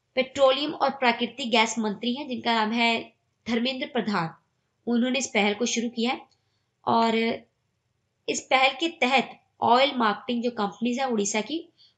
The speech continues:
वहां पर सामान्य सेवा केंद्रों में सौ मैन्युफैक्चरिंग यूनिट की स्थापना भी की जाएगी, जिससे सस्ते में वुमेन्स को पैड प्रोवाइड करवाए जाएंगे।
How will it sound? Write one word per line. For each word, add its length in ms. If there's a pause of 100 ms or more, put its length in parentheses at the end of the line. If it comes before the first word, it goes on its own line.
(120)
वहां 180
पर 500 (400)
सामान्य 580
सेवा 320
केंद्रों 400
में 140
सौ 480
मैन्युफैक्चरिंग 920
यूनिट 280
की 100
स्थापना 460
भी 140
की 160
जाएगी, 380 (540)
जिससे 280
सस्ते 480
में 240 (500)
वुमेन्स 300
को 140
पैड 340
प्रोवाइड 300
करवाए 180
जाएंगे। 380